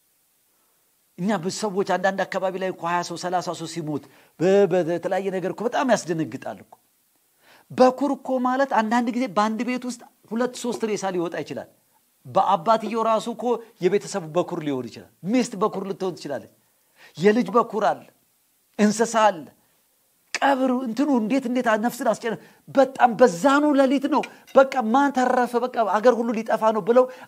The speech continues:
አጣድፏቸው እስራኤላውያኖችን ከግብፅ ምድር እንዲወጡ ፈለጉ። ሞገስ እግዚአብሔር ስለሰጣቸው በሉ አንጡ አላቸው። ወርቃቸውን፣ የሚያስፈልጋቸውን ጠይቁ የተባሉትን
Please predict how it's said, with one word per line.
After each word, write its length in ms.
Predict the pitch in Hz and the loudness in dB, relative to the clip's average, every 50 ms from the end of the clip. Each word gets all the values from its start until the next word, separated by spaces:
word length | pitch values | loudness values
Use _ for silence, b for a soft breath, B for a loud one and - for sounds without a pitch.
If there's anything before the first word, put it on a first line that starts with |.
| B - | B 0
አጣድፏቸው 960 | 240 254 254 254 - - - 220 233 240 220 240 160 214 233 226 233 233 262 247 | 2 2 0 0 -4 -4 2 2 2 4 2 -2 0 2 2 2 2 0 -4 -4
እስራኤላውያኖችን 540 | - - 226 226 214 220 214 202 - 226 - | -2 -2 -2 -2 -2 -2 -4 -6 -8 -6 -4
ከግብፅ 260 | 208 185 - 175 240 | -4 -6 -6 -10 -10
ምድር 200 | 214 208 190 202 | -4 -4 -4 -2
እንዲወጡ 300 | 190 196 190 185 180 190 185 | 0 0 0 0 0 -2 -4
ፈለጉ። 320 | - 185 175 160 156 135 123 110 - _ _ _ _ _ _ _ _ _ _ _ _ _ | -4 -2 2 2 0 0 0 -8 -16 _ _ _ _ _ _ _ _ _ _ _ _ _
ሞገስ 360 | 139 160 185 170 160 196 - - | -2 -2 0 2 2 0 0 -2
እግዚአብሔር 400 | 151 139 143 180 170 151 170 160 | -8 -6 -4 -2 -2 -2 -4 -6
ስለሰጣቸው 800 | - - 160 156 151 165 165 160 165 - 156 165 - - 208 196 b b b b b b | -6 -4 -4 -4 -4 -4 -6 -6 -6 -6 -8 -6 -4 -4 -6 -6 b b b b b b
በሉ 220 | - - 190 190 196 202 | -4 -2 0 2 2 2
አንጡ 200 | 190 185 185 - - 165 | 2 0 -2 -4 -4 -4
አላቸው። 360 | 165 165 170 170 - - 403 b b b b b b b b b | -2 -2 -4 -6 -6 -10 -10 b b b b b b b b b
ወርቃቸውን፣ 840 | 131 151 220 240 247 247 240 - - 180 196 208 - - 214 190 175 | -6 -2 -2 0 0 -2 -4 -6 -8 -10 -10 -10 -8 -8 -6 -6 -6
የሚያስፈልጋቸውን 1000 | 170 170 180 233 233 208 - - - 226 226 214 185 214 214 214 - 208 214 - | -6 -4 -2 -2 -2 -2 -4 -6 -8 -8 -6 -4 -4 -4 -4 -2 -2 -4 -4 -4
ጠይቁ 260 | - - 214 202 214 | -6 -8 -8 -8 -8
የተባሉትን 520 | - 208 - 208 196 214 214 196 - 214 | -10 -8 -6 -4 -2 -2 -4 -4 -4 -6